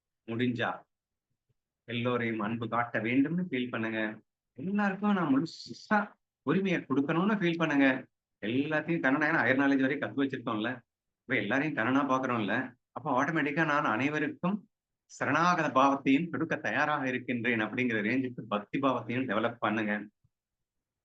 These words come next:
Automatically everything ஞானத்திற்குத்தான் அழைத்து செல்லக்கூடிய அற்புதமான மூன்று பாவங்கள். இவற்று, இவற்-, இந்த மூன்றும் இன்றி ஞானம் என்பது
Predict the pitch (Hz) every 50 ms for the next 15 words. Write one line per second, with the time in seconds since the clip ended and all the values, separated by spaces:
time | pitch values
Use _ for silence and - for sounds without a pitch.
0 | _ _ _ - 160 170 170 160 143 143 131 120 127 107 123 120 123 123 123 -
1 | - - - - _ _ _ _ _ - 127 131 139 131 131 131 139 135 135 139
2 | 139 - - - - - - _ _ _ _ _ _ _ _ _ - - - 113
3 | 110 113 123 143 143 143 - 135 127 123 - 104 - 139 143 147 135 107 120 139
4 | 139 - 143 135 - 123 117 117 113 113 - - 117 110 107 107 113 123 131 123
5 | - _ - 110 110 113 - - 151 131 120 110 110 110 110 131 139 127 - -
6 | 113 110 113 123 135 143 143 135 131 - - 107 98 98 110 113 117 110 110 107
7 | 123 135 147 - - - _ _ _ _ _ _ _ _ _ _ _ - 113 113
8 | 123 123 - - 135 120 117 113 120 127 143 139 139 _ _ - _ _ _ _
9 | _ - 120 120 113 110 110 123 139 156 147 147 160 151 131 120 120 131 143 165
10 | 165 165 185 196 202 - - - _ _ _ _ - 113 104 104 104 107 117 123
11 | 131 143 156 160 165 135 113 110 110 107 107 110 139 156 - -